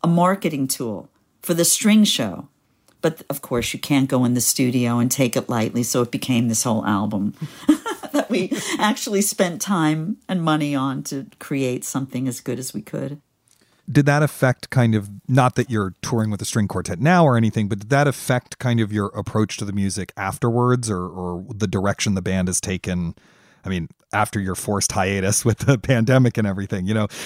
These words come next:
Speaker 2: did, did, have you felt, like, a sort of change in how you think about or approach the song since doing that?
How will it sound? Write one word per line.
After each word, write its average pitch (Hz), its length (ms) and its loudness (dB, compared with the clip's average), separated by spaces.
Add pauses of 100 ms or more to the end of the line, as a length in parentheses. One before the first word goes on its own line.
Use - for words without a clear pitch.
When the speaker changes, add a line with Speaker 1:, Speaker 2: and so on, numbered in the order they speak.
(120)
Speaker 2:
did, 135 240 4
did, 120 420 -4
have 123 120 0
you 123 100 0
felt, 131 300 -2
like, 123 160 -2
a 117 40 0
sort 113 200 -2
of 104 80 -4
change 110 440 2
in 104 60 -2
how 101 100 -2
you 98 140 -2
think 95 260 -4
about 92 220 -2
or 90 80 -4
approach 90 380 -6
the 85 80 -14
song 87 280 -2
since 110 280 0
doing 120 240 4
that? 131 160 2